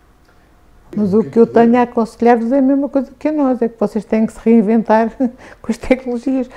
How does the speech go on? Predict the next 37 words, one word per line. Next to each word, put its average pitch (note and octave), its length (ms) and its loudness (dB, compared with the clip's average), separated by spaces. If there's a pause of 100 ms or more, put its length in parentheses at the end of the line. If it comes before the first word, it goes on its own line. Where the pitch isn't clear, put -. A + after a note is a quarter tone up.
(180)
porque F#3+ 240 -6
verdadeiramente G#3+ 880 0
também, A3+ 400 -4
neste B3+ 400 -2
momento, A#3 300 -4
que - 40 -20
vocês A3 360 -4 (260)
acabavam A3 440 0
o - 20 -4
curso A#3 260 -6
e G#3+ 60 -10
iam F#3+ 80 -8
trabalhar G3 340 -6
para G3+ 160 -10
um G3 60 -6
jornal, G#3 340 -6
vocês A3+ 220 -6
agora A#3+ 180 0
podem C4 300 0
ter C4+ 80 -2
um C#4+ 80 2
jornal. C#4+ 400 -4 (580)
Podem F3+ 280 -2
ter F3+ 180 -6
um G#3+ 100 -2
blog, C4 320 0
podem F3+ 320 -4
ter F#3 220 -6
um F3 480 -8
podcast, A#3+ 460 0
podem F#3 240 -2
ter F#3 100 -2
essas F3+ 200 -8
coisas F#3+ 300 -8
todas, C4+ 300 -2
não A3+ 100 -2
é? A3 120 -8